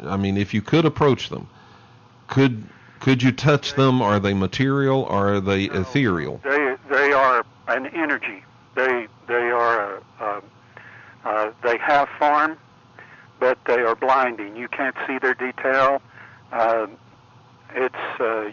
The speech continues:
Speaker 2: you can see Bergeron detected their marks on the moon and on Mars. And he was right. I don't know how he made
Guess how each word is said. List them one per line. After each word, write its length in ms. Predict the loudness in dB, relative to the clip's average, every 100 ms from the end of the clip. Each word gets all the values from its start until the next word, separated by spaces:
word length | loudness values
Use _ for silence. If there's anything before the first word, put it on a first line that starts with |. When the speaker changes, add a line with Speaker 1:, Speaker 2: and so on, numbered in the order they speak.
| -10
Speaker 2:
you 100 | -8
can 260 | -8 -10 -12 -6
see 320 | -6 -4 -8 -14 -20 -20 -20 _
Bergeron 420 | 0 0 -2 -6
detected 640 | -6 -6 -2 -2 -2 -6 -6 -14 -20 _ -20 _ -20 _ _ -20 -10 -2
their 140 | -2
marks 440 | 0 2 2 0 -10 -14 -20 -8 -6
on 120 | -6
the 60 | -6
moon 340 | -6 -6 -6
and 200 | -8 -6
on 200 | -6 -4
Mars. 360 | -4 -2 -4 -6 -20 -20 -20 -20 -20 -20 -20 -20 -20 -14 -8
And 400 | -8 -8 -10 -10
he 120 | -8
was 160 | -6 -2
right. 340 | 0 0 -2 -10 -20 -16 -2
I 180 | 0 0
don't 320 | -2 -4 -6
know 160 | -6
how 220 | -2 -2 -4
he 80 |
made 240 | -2 -4